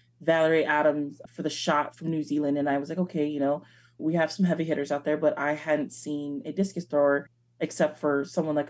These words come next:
I believe before I was born. And so you kinda walk through life and you're just like, "All right, there's not a lot of us out here." I'd seen some of us in college and I was like, "All right,"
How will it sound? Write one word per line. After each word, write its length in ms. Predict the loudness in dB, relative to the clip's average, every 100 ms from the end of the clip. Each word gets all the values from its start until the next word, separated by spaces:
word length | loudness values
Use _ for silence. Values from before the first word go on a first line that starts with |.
| -2
I 60 |
believe 360 | 0 2 0 -2
before 320 | -14 0 2
I 60 | 4
was 160 | 0
born. 420 | -2 2 4 4 0
And 220 | -4 -6
so 380 | 2 4 4 -2 -20 _ _
you 160 | -12 0
kinda 220 | 2 4
walk 320 | 2 0 0
through 100 | 2
life 220 | 4 4
and 80 | 0
you're 80 | -8
just 180 | -10 -8
like, 80 | 0
"All 60 |
right, 280 | 2 2 0
there's 200 | -2 -2
not 200 | 0 2
a 40 | 4
lot 200 | 6 4
of 100 | 2
us 160 | 0
out 200 | 0 0
here." 280 | 0 -2 -4 -12 _ _
I'd 160 | -2 0
seen 200 | 0 0
some 200 | 2 0
of 120 | 2
us 160 | 0 -2
in 100 | -4
college 460 | 2 4 6 4
and 100 | -2
I 60 | -4
was 140 | -6
like, 100 | -6
"All 80 | 0
right," 360 | 2 2 -2